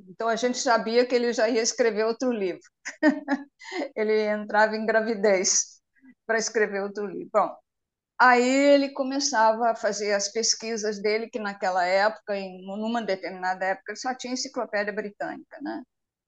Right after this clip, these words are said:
Começava as correspondências dele com o exterior, a, a, adquirir o material. Aí ele começava a fazer os rascunhos e tal,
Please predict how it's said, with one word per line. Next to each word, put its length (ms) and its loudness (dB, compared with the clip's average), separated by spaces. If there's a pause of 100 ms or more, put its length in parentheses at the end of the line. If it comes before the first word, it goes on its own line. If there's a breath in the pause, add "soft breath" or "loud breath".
Começava 960 0 (840)
as 140 -8
correspondências 1040 -2
dele 280 0
com 100 -14
o 40 -10
exterior, 600 -2
a, 100 0 (200)
a, 240 -4
adquirir 440 0
o 60 0
material. 760 -2
Aí 200 0
ele 200 -6
começava 680 -2
a 60 -12
fazer 280 -6
os 160 -6
rascunhos 720 -6
e 80 -10
tal, 360 -2